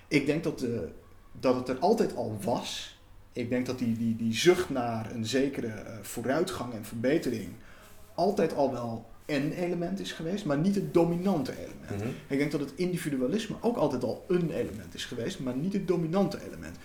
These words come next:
Speaker 2: Ja.
Speaker 1: Dat beschreef ik ook in dat citaat dat jij aanhaalde.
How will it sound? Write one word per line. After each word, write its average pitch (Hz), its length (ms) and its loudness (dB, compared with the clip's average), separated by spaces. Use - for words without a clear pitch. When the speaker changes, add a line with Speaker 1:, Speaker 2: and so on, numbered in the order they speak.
Speaker 2:
Ja. - 180 0
Speaker 1:
Dat 143 120 2
beschreef 202 380 4
ik 196 80 2
ook 165 160 4
in 143 120 2
dat 131 180 2
citaat 175 480 -2
dat - 140 -4
jij - 160 -6
aanhaalde. 117 480 -2